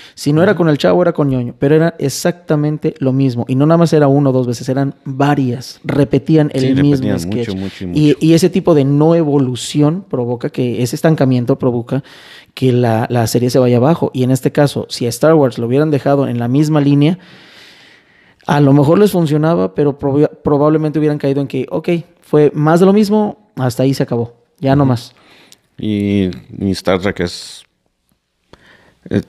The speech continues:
Speaker 2: es lo mismo, o sea, lo, lo que se contó en los sesentas no pudo ser lo mismo que lo que se contó en los ochentas, cuando salió la siguiente generación,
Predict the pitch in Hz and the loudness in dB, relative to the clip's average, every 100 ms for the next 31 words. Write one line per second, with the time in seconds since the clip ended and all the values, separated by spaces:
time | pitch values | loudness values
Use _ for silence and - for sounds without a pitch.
0 | - 110 117 98 87 92 92 90 90 - | -4 -2 0 0 0 -2 -2 -2 -4 -6
1 | 90 92 107 110 98 104 104 107 98 - | -6 -4 -2 -2 -2 -2 0 -2 -4 -8
2 | - - _ _ _ _ _ - 95 104 | -18 -20 _ _ _ _ _ -6 -4 -2
3 | 95 98 98 98 95 - - - - 90 | -2 0 0 2 0 -4 -16 -20 -10 -8
4 | 90 - 95 85 92 90 92 98 92 98 | -8 -8 -8 -4 -4 -4 -4 -2 -2 -4
5 | 98 - 82 85 80 85 85 82 87 87 | -8 -10 -10 -10 -10 -10 -10 -10 -10 -8
6 | 90 85 85 90 90 98 | -6 -6 -6 -4 -4 -4